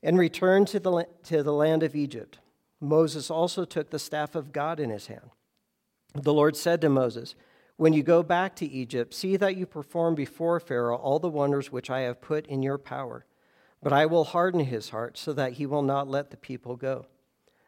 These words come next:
Then you shall say to Pharaoh, 'Thus says the Lord, Israel is my son, my firstborn. So I said to you, "Let my son go, that he may serve me." But you have refused to let him go. Behold, I will kill your son,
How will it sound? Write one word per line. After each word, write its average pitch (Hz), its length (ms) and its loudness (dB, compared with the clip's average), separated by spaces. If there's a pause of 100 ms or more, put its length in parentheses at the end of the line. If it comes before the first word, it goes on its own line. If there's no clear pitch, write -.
Then 151 240 6
you 165 140 4
shall 151 240 -2
say 160 300 -2
to 131 140 -14
Pharaoh, 113 440 -8 (360)
'Thus 143 220 0
says 139 360 -4
the 143 120 -6
Lord, 135 360 -6
Israel 165 580 0
is 151 260 -4
my 151 220 0
son, 143 580 -4
my 131 140 -2
firstborn. 143 800 -6 (380)
So 156 200 0
I 147 160 2
said 175 400 -4
to - 120 -10
you, 120 240 -6
"Let 135 280 -4
my 170 180 -4
son 165 360 -6
go, 147 300 -2
that 113 180 -6
he 147 200 -6
may 139 180 -2
serve 160 420 -8
me." 113 200 -12 (480)
But 143 180 0
you 156 180 0
have 196 220 2
refused 175 500 -4
to 139 80 -4
let 123 240 -4
him 135 220 -2
go. 123 360 -4 (320)
Behold, 127 360 -4
I 127 120 0
will 127 180 -4
kill 160 340 -6
your 139 240 -4
son, 104 420 -14